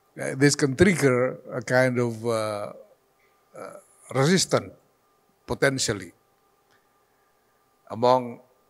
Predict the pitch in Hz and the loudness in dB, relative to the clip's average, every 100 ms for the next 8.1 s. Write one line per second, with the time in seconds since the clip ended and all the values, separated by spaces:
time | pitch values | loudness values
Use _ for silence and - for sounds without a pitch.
0 | _ _ - 127 120 - - 113 117 98 | _ _ -6 -4 -4 -4 -4 -6 -8 -8
1 | 113 104 - - _ _ _ _ _ _ | -8 -8 -10 -14 _ _ _ _ _ _
2 | _ _ _ _ _ _ _ _ _ _ | _ _ _ _ _ _ _ _ _ _
3 | 107 117 143 127 131 139 139 123 123 135 | 0 2 0 -2 -2 0 0 -2 0 0
4 | 131 120 127 127 - _ _ _ _ _ | 0 0 2 0 -4 _ _ _ _ _
5 | _ - 135 131 123 135 131 113 110 98 | _ -4 -2 -2 0 2 2 0 -8 -8
6 | 120 147 - 110 117 120 123 120 110 107 | -10 -10 -14 -12 -8 -4 -2 -2 -6 -8
7 | 120 123 117 - 147 160 - 123 123 135 | -8 -8 -10 -2 0 0 -2 -4 -2 -4